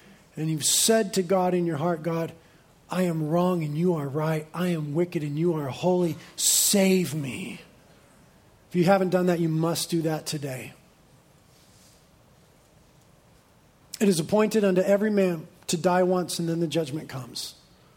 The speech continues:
You never know when you'll die. You must repent of your sins today. All you do is cry out on God. In your heart, say, "God, I'm sorry. I'm, I'm wrong. I repent. Forgive me.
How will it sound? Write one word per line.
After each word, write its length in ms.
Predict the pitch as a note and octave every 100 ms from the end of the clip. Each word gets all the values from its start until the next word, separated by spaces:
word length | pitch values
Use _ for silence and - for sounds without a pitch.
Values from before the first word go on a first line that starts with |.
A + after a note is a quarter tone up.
| _ _ _ _ _ _ _ _ - - -
You 100 | E3
never 360 | E3+ F#3 F#3+
know 360 | G3 F#3 D#3+ - - - _ _ _ _ _ _ _ _
when 160 | E3+ D#3+
you'll 120 | D#3
die. 320 | D3 B2 - - _ _ _ _ _ _
You 100 | E3+
must 480 | D3+ D#3 F#3 F3+ -
repent 360 | F3 - E3 D#3+
of 80 | D#3+
your 100 | D#3
sins 360 | - D3+ C#3
today. 380 | - C#3 A#2+ A2+ - - - - - - -
All 160 | G3+
you 140 | F3+ G#3
do 340 | G#3 A3 B3+ - - -
is 120 | F3 -
cry 280 | - F#3+
out 140 | F#3 F#3
on 140 | F#3+
God. 280 | G#3 A3 E3+ - - _ - -
In 100 | A3
your 120 | G#3+
heart, 160 | G3+ G#3
say, 100 | G3+
"God, 160 | G3+ G3+
I'm 80 |
sorry. 500 | F#3 - A3 G#3+ G3+ F#3+
I'm, 160 | G3 G3
I'm 240 | G3+ F#3
wrong. 340 | G#3 G#3 G#3+
I 60 | G#3+
repent. 600 | F#3 F#3 - G#3+ A3 A3 - -
Forgive 720 | - A3 E3+ - G#3+ A3+ F#3+
me. 220 | G#3+ F#3+